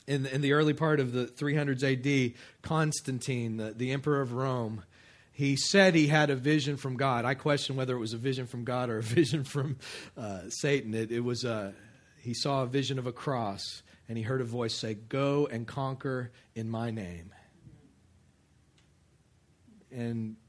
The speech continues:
Constantine made, converted to Christianity.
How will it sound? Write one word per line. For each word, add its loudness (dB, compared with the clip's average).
Constantine -4
made, -4
converted -2
to -8
Christianity. -6